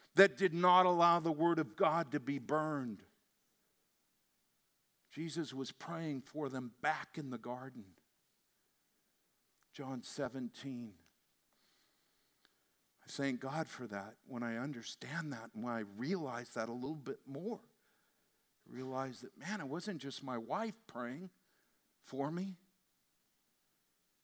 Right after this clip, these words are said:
but it was also Jesus in John seventeen. It's an amazing truth. Notice who Jesus doesn't pray for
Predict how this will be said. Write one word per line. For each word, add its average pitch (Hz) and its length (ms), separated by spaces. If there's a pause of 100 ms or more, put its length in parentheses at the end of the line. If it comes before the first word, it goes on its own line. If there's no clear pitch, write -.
(1120)
but - 80
it 117 40
was 127 120
also 156 520
Jesus - 840 (1120)
in 113 140
John 147 320
seventeen. 156 880 (1600)
It's - 120
an 151 100
amazing 135 680 (1600)
truth. 147 600 (1080)
Notice 180 400
who 185 140
Jesus 156 480
doesn't 180 400
pray 110 260
for 104 380